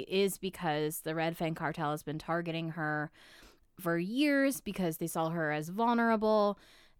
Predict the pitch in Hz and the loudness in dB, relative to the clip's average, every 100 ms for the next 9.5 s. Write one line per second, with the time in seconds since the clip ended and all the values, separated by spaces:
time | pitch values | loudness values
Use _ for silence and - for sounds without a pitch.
0 | - 196 185 175 170 165 160 156 - - | 2 4 6 4 4 2 0 -2 -4 -10
1 | - - 208 254 254 285 277 285 254 277 | -20 -4 0 2 2 -2 0 0 0 0
2 | 262 262 269 - - 196 220 226 277 262 | 0 2 0 -4 -8 0 2 2 0 0
3 | - 247 170 - 262 277 247 233 240 175 | 0 0 0 -2 0 0 0 2 2 0
4 | - 180 190 185 185 190 160 170 160 - | 0 0 -2 0 4 6 6 2 -6 -6
5 | 190 175 170 175 175 190 190 - - - | -4 -2 0 -2 0 0 0 -4 -16 -20
6 | - - - 208 208 233 247 247 247 - | -20 -20 -8 0 2 2 4 4 2 0
7 | 262 247 240 247 247 240 202 165 156 185 | -2 4 6 6 4 0 0 -2 -2 0
8 | 190 180 208 233 - - 254 233 240 240 | 0 -2 -2 -2 -2 -4 -4 -2 0 2
9 | 247 254 262 - - | 2 0 -2 -8 -10